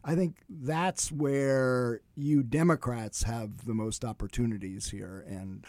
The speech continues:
uh, particularly in some of these swing districts with independent voters.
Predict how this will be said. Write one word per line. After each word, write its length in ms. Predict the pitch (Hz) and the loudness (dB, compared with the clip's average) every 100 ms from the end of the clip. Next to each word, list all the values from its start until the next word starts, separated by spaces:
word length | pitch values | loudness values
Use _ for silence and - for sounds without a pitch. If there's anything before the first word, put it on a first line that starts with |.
| - - | -16 -10
uh, 80 | - | -4
particularly 580 | - 110 139 156 131 | 0 0 0 0 0
in 100 | 117 | 0
some 220 | 110 123 117 | -2 -2 -2
of 60 | |
these 320 | 107 101 - - | -4 -4 -6 -6
swing 340 | - 143 151 | -2 0 2
districts 420 | 135 135 - 123 | 0 -2 -2 -6
with 120 | 127 113 | -4 -2
independent 420 | 113 - 110 104 | 0 2 0 0
voters. 520 | 123 123 123 120 - | 0 2 2 0 -4